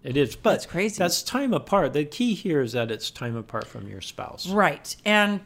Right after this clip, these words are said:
Speaker 2: so other than, I mean, sometimes people work really long hours.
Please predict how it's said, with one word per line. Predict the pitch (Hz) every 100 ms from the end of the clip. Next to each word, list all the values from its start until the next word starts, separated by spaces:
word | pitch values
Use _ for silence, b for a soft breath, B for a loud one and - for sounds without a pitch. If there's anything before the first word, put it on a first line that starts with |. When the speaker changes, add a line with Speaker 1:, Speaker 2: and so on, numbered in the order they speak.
| - -
Speaker 2:
so | - 240 214
other | 226 262
than, | 220 208 -
I |
mean, | 208 196 202
sometimes | - - 196 180 196 190
people | - 190 190
work | 190 185
really | 156 156 180 202 196
long | 160 156 156 170 190 -
hours. | 139 165 226 147 - -